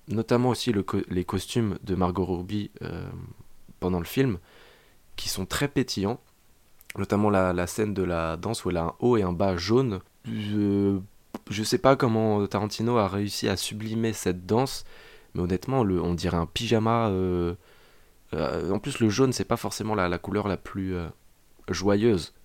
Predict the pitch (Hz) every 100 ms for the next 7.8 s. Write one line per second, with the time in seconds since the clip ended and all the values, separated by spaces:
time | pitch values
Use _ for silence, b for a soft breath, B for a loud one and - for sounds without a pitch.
0 | - 76 76 - 82 - 82 90 - 87
1 | 92 95 - 98 113 113 107 92 92 92
2 | - 101 92 - 104 98 - 110 104 -
3 | 85 - - - - 104 101 101 - -
4 | 85 - - - 85 - 80 76 - -
5 | - 95 101 95 - 95 123 127 - 98
6 | - 107 - - B B B B B B
7 | B - 95 95 87 120 -